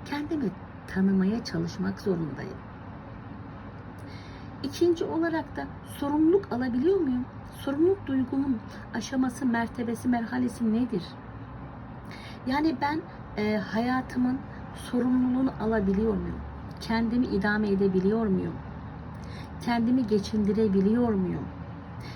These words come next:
Birine bağımsız kalmadan, birine bağımsız, yani minnet etmeden bağımsız yaşayabiliyor muyum?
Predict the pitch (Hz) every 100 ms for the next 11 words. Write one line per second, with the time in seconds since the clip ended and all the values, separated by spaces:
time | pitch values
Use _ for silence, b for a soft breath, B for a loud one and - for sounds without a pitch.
0 | B 208 254 262 254 233 240 240 - 226
1 | - - - 233 240 208 185 175 180 202
2 | 220 196 196 202 196 - 196 - B B
3 | B 208 214 240 196 - - 202 214 226
4 | 254 240 226 220 226 196 180 165 190 214
5 | 214 - 262 220 - - - B B 202
6 | 196 - 233 190 196 226 208 175